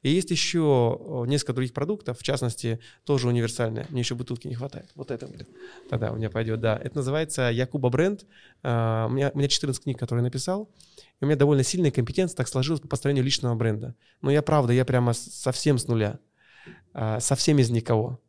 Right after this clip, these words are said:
Ну, из мальчика в свитере вязаном, который мне вязала мама два раза в год. А, я, э, курс называется «Я бренд. Как перестать стесняться и стать лучшим в профессии». Примерно так у меня называется книга, только это курс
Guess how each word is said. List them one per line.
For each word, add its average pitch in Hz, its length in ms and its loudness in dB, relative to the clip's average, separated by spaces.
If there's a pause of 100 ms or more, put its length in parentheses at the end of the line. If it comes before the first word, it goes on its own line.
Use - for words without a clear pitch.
(160)
Ну, 156 120 4
из 131 100 4
мальчика 151 340 4
в - 40 -2
свитере 123 340 0
вязаном, 123 320 2
который 120 260 -2
мне 117 120 2
вязала 117 240 2
мама 127 220 0
два 113 140 0
раза 110 160 -2
в 107 80 -10
год. - 180 -18 (760)
А, 110 640 0
я, 131 380 4
э, 139 300 -2
курс - 280 -2
называется 123 420 2
«Я 127 80 2
бренд. 190 240 0
Как 135 160 -2
перестать 127 300 0
стесняться 131 400 -4
и 117 40 -4
стать 120 200 -4
лучшим - 240 -8
в - 20 -10
профессии». 117 400 -4
Примерно 131 240 -2
так 135 180 -2
у - 20 -2
меня 117 80 2
называется 117 340 0
книга, 180 300 -2
только 143 240 -4
это 120 160 -2
курс - 340 -6